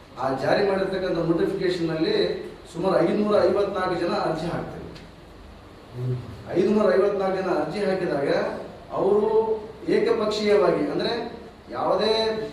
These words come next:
ಯಾ-, ಈ ಸಂಘಟನೆಗಳನ್ನ ಪರಿಗಣನೆಗೆ ತೆಗೆದುಕೊಳ್ಳದೆ ಕೇವಲ ತಮ್ಮ ಬೇಕಿರೋರು ಮಾತ್ರ ಅಲ್ಲಿ ಕೂತ್ಕೊಂಡು ಸ್ಫೂರ್ತಿ ಮಾಡ್ತಾರೆ, ಪರಿಶೀಲನೆ ಮಾಡ್ತಾರೆ. ಪರಿಶೀಲನೆ ಮಾಡಿ ಐನೂರ ಐವತ್ನಾಲ್ಕು ಜನರಲ್ಲಿ ನೂರ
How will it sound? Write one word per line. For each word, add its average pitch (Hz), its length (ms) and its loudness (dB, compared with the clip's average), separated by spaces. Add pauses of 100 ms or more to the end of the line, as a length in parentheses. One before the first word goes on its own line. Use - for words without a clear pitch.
(420)
ಯಾ-, 151 460 2
ಈ 151 40 0
ಸಂಘಟನೆಗಳನ್ನ 185 640 2 (220)
ಪರಿಗಣನೆಗೆ 175 500 2
ತೆಗೆದುಕೊಳ್ಳದೆ - 920 0 (300)
ಕೇವಲ 196 340 2
ತಮ್ಮ 196 460 0
ಬೇಕಿರೋರು 208 600 2
ಮಾತ್ರ 185 240 -2
ಅಲ್ಲಿ 160 220 0
ಕೂತ್ಕೊಂಡು 190 720 0 (520)
ಸ್ಫೂರ್ತಿ 208 380 -2
ಮಾಡ್ತಾರೆ, - 360 2
ಪರಿಶೀಲನೆ 196 640 -4
ಮಾಡ್ತಾರೆ. - 340 0
ಪರಿಶೀಲನೆ 196 420 -4
ಮಾಡಿ 185 180 2
ಐನೂರ 202 380 2
ಐವತ್ನಾಲ್ಕು 196 480 2
ಜನರಲ್ಲಿ 170 480 0
ನೂರ - 160 2